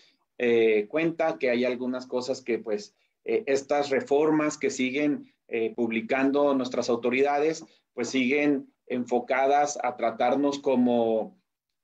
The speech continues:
como si fuéramos, eh, pues, delincuentes los empresarios, ¿no? Eh, las sanciones vienen todavía mucho más fuertes,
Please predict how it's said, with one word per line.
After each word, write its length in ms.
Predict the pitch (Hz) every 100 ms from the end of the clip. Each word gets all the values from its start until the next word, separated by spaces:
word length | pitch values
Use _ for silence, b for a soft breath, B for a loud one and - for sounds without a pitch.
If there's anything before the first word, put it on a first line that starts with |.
| _
como 640 | 139 131 123 120 117 120
si 160 | 120 -
fuéramos, 1000 | - 131 143 147 143 139 123 120 - - _ _ _ _
eh, 400 | 113 113 110 107
pues, 140 | 120
delincuentes 680 | 117 127 131 123 127 147 143
los 160 | 123 113
empresarios, 680 | 110 110 110 107 117 110 104
¿no? 320 | 135 180 180 B -
Eh, 400 | 117 113 113 113 -
las 240 | 123 113
sanciones 520 | 123 120 139 143 143
vienen 300 | 131 135 135
todavía 300 | 127 127 131
mucho 280 | 135 127 123
más 200 | 117 120
fuertes, 760 | - 143 156 151 147 147 143